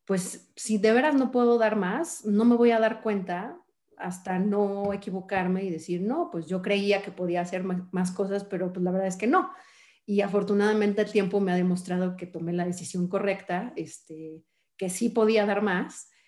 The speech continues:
y, y hoy estoy muy contenta con lo que estoy haciendo, pero pues nada de esto hubiera sucedido si yo no hubiera tomado esa decisión, ¿no?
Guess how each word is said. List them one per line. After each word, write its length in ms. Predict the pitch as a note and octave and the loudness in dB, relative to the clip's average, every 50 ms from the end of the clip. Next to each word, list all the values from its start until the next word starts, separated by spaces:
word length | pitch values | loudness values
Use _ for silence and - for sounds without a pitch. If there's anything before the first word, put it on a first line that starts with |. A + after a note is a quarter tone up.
| _ _ _ _ | _ _ _ _
y, 460 | - - F3+ F3 F3 E3+ E3+ E3 - - | -6 -2 0 0 2 2 0 -2 -2 -4
y 220 | - F3 F3 F3+ F3+ | -4 -2 0 2 2
hoy 240 | F3 F3+ F#3 G3 G3 | 2 4 2 2 0
estoy 380 | F#3 - - F3+ F3+ F3 F3+ F3+ | -2 -4 -2 -2 0 2 4 4
muy 200 | F3+ F3+ F#3 F#3 | 4 4 2 0
contenta 420 | F#3 G3+ F#3 F3+ G3 F#3 F#3+ F#3 | 0 -2 -2 0 -2 -2 -2 -4
con 120 | F3+ F3 F3 | -4 -4 -4
lo 80 | E3+ E3+ | -6 -6
que 80 | - | -10
estoy 240 | - - - F3+ F3+ | -10 -6 -4 -2 -2
haciendo, 460 | F3+ F3 F3+ F#3 E3+ F3+ F3+ G3 F#3+ | -2 -2 -4 -4 -4 -2 -4 -4 -4
pero 220 | - E3 D#3 D#3+ D#3+ | -6 -8 -8 -8 -8
pues 120 | E3 E3 F3 | -6 -2 0
nada 280 | F#3 F#3 F#3+ F#3+ F#3+ F3 | 0 0 0 0 0 -2
de 60 | F3 | -4
esto 200 | E3 - - F3 | -4 -6 -8 -6
hubiera 220 | E3 E3+ E3 F3 | -4 -4 -4 -6
sucedido 520 | F3+ - E3+ - - F3+ E3 E3+ E3 F3+ F3+ | -6 -10 -12 -10 -8 -6 -6 -4 -4 -6 -6
si 180 | F3+ - F3 | -6 -8 -8
yo 140 | - E3+ E3 | -6 -6 -6
no 200 | E3 E3 E3 E3 | -4 -4 -4 -6
hubiera 340 | E3 D#3+ D#3+ D#3+ D#3+ E3 D#3+ | -6 -6 -8 -8 -8 -10 -12
tomado 440 | - D3+ D#3 D#3 D3+ D#3 D#3 - - | -14 -16 -14 -14 -14 -12 -12 -12 -14
esa 180 | - - E3+ D#3+ | -14 -16 -18 -20
decisión, 560 | - E3 - - - - - A3 G3+ F3 D#3 D#3+ | -20 -18 -16 -14 -12 -8 -8 -8 -8 -8 -10 -14
¿no? 140 | D#3+ - | -20 -20